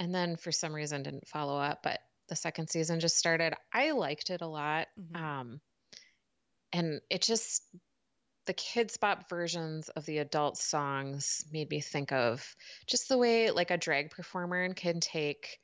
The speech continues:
Speaker 1: like, the persona of a star and the song and then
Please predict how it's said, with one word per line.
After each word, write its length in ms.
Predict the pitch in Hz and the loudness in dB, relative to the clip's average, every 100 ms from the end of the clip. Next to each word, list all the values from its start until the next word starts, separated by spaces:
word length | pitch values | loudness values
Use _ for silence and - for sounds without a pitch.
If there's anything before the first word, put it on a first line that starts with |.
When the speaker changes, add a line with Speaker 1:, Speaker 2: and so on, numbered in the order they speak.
| _ - - _ _ _ | _ -20 -20 _ _ _
Speaker 1:
like, 240 | - 135 - | -6 -6 -4
the 80 | 139 | -8
persona 800 | - 165 - - 151 151 170 127 | -4 -2 2 4 4 4 4 4
of 80 | 180 | 4
a 520 | 180 180 180 185 190 - _ _ _ _ | 6 6 6 6 4 -4 _ _ _ _
star 800 | - - - 180 165 170 175 180 - | -8 -2 0 2 4 4 4 2 0
and 560 | 156 151 143 139 143 - - | -2 -4 -4 -6 -2 -2 -2
the 80 | 147 | -4
song 680 | - - 151 151 160 160 160 | -2 2 4 4 4 2 0
and 200 | 156 143 | -2 0
then 360 | 139 131 117 | 0 -2 -4